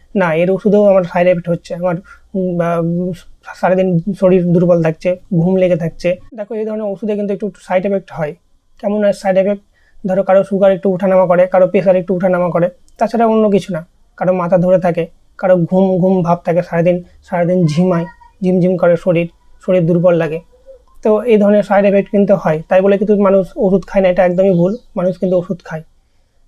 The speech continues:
তো আমি যেটা ভুলটা করেছিলাম, দুই, দুইবার কিন্তু দুই ডাক্তার চেঞ্জ করার পরেও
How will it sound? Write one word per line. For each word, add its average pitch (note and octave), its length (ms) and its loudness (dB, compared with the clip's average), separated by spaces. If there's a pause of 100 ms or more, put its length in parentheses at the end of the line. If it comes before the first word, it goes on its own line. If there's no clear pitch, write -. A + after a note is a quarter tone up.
তো G#3 60 -2
আমি G#3 140 2
যেটা G#3+ 180 0
ভুলটা G3+ 300 2
করেছিলাম, G3 460 0 (1200)
দুই, G#3 120 -2
দুইবার G#3 380 0
কিন্তু G#3 160 0
দুই G3 180 2
ডাক্তার G3 340 0
চেঞ্জ G3+ 260 -2
করার G3 220 2
পরেও F3+ 360 0